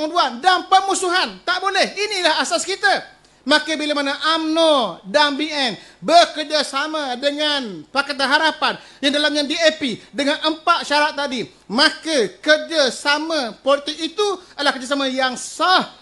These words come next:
dan halal, harus pada hukum syarak, tapi tidak pada hukum pas. Dia pakat dengan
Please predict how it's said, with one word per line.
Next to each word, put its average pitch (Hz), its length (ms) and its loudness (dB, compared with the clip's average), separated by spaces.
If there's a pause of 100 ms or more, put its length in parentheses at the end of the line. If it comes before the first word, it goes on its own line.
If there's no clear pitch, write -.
dan 254 320 -2
halal, 262 560 0 (240)
harus 294 480 0
pada 302 480 2
hukum 294 320 0
syarak, 254 480 0 (160)
tapi 240 160 -2
tidak 254 320 -2
pada 226 80 4
hukum 220 240 0
pas. - 480 -2 (1900)
Dia 214 160 6
pakat 214 560 -2
dengan 202 400 -4